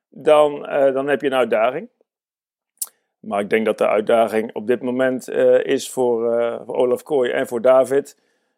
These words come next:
Van, als je kan leren van, eh, Dylan, dan moet je dat vooral doen. En als je met Dylan rijdt en je moet voor hem rijden, eh, zou, zou ik dat met driehonderd procent inzet doen. Eh, want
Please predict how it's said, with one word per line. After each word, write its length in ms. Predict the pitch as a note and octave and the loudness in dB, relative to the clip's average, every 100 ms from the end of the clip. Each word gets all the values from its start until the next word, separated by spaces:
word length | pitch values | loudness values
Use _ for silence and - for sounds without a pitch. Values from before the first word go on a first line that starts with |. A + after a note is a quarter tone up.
| _ | _
Van, 320 | - A#2 - - _ | -6 -6 -8 -20 _
als 200 | - D3 | 0 0
je 80 | D3 | 0
kan 180 | C3 C#3 | 0 2
leren 320 | D3+ D#3 C#3 | 2 2 0
van, 320 | A#2+ B2+ C3+ | -2 -4 -6
eh, 240 | - C#3 C3 | -2 0 0
Dylan, 380 | A#2 C#3 C3 A2+ - | 0 0 0 -6 -12
dan 200 | - C3 | -4 -4
moet 100 | C3+ | -2
je 60 | C3+ | -2
dat 140 | B2 | -4
vooral 240 | C3+ C3+ | -2 -2
doen. 240 | B2 D3 G3 | -2 -4 -6
En 200 | - C#3+ | -10 -6
als 140 | C3+ | -6
je 60 | C3 | -6
met 180 | B2+ A2+ | -6 0
Dylan 280 | D3 C3+ | 2 2
rijdt 400 | B2 C3+ C3 - _ _ _ _ _ _ | 4 4 2 -4 _ _ _ _ _ _
en 200 | - C3+ | -4 -2
je 80 | C3 | -2
moet 180 | C#3 B2+ | -2 -2
voor 180 | C3 C3+ | -2 -2
hem 120 | B2+ | 2
rijden, 500 | D3 D#3 A#2+ A2 - _ | 4 4 2 -2 -12 _
eh, 380 | - C#3+ C#3+ C3+ - | -8 -4 -2 -4 -6
zou, 540 | - - C3+ C3+ F2 C3 | -8 0 0 0 -4 -6
zou 200 | C#3+ C#3 | -2 0
ik 60 | |
dat 140 | C#3+ C3+ | 0 -2
met 180 | C3+ A#2+ | -4 -2
driehonderd 340 | F3 F#3 D3 | 0 2 0
procent 320 | D#3 D#3 C#3 | -4 -2 -2
inzet 380 | - F#3 E3+ D#3+ | -4 -4 0 0
doen. 260 | E3+ F3 G#3 | 0 -4 -8
Eh, 260 | - - | -6 -4
want 200 | D3+ C#3+ | -2 -4